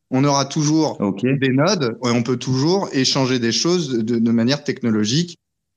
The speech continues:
Speaker 1: Euh, je pourrais toujours envoyer un bitcoin à un autre pote qui a un bitcoin si
Speaker 2: Je
Speaker 1: on
Speaker 2: suis,
Speaker 1: voit les
Speaker 2: je
Speaker 1: deux
Speaker 2: suis,
Speaker 1: nodes.
Speaker 2: donc ça veut dire, je suis tout à fait d'accord. Donc ça veut dire que avant que la loi s'applique, que les espèces soient interdites,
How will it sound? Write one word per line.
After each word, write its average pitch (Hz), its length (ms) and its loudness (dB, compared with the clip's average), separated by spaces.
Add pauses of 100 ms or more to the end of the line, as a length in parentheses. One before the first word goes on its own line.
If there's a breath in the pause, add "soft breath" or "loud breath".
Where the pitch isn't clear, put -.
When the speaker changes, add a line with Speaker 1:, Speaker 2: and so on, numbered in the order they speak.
(100)
Speaker 1:
Euh, 113 200 2
je 110 100 -2
pourrais 135 260 2
toujours 180 300 2
envoyer 143 400 2
un 135 100 2
bitcoin 123 420 0
à 139 60 2
un 123 120 4
autre 120 180 -2
pote 170 180 0
qui - 100 -4
a 120 60 2
un 117 60 4
bitcoin 117 360 0
si 170 100 0
Speaker 2:
Je - 80 2
Speaker 1:
on - 20 0
Speaker 2:
suis, 143 120 4
Speaker 1:
voit 135 120 2
les 147 80 0
Speaker 2:
je 117 80 0
Speaker 1:
deux 120 80 2
Speaker 2:
suis, 156 60 0
Speaker 1:
nodes. 131 100 2
Speaker 2:
donc 143 100 2
ça 143 140 0
veut 127 60 0
dire, - 120 -6 (160)
je 113 100 -2
suis 127 140 0
tout 135 140 -4
à 156 100 0
fait 147 80 -2
d'accord. 135 300 0
Donc 139 120 2
ça 131 120 0
veut 120 60 0
dire 123 180 -2
que 117 200 -2 (140)
avant 123 680 0 (120)
que 113 80 -2
la 110 200 0
loi 117 260 0
s'applique, 123 480 -4
que 113 60 -2
les 101 200 0
espèces 110 420 -4
soient 98 200 0
interdites, 95 520 -2